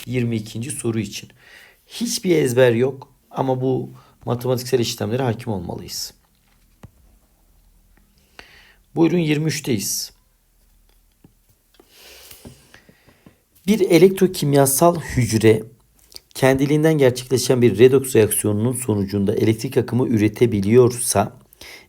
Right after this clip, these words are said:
E pil büyük sıfır olur ve bu tür hücrelere galvanik hücre. Galvanik olanlar istemlidir. Yani kendiliğinden gerçekleşir ve E pili nedir? Sıfırdan büyüktür.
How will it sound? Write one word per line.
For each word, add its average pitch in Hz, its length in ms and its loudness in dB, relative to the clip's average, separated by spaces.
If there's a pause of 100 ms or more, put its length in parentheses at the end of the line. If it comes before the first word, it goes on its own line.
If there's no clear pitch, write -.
(120)
E 135 220 6
pil 147 200 -2
büyük 135 160 -4
sıfır - 260 -2
olur 101 200 0
ve 123 140 2
bu 127 100 -8
tür 110 200 -6
hücrelere 113 440 2
galvanik 110 580 2
hücre. 92 380 -10 (440)
Galvanik 139 600 0
olanlar 117 440 0
istemlidir. 113 920 0 (720)
Yani 143 280 -2
kendiliğinden 127 760 2
gerçekleşir - 640 -4
ve 131 60 4
E 127 360 4
pili 123 220 -2
nedir? 131 180 0
Sıfırdan 123 480 -2
büyüktür. - 420 -6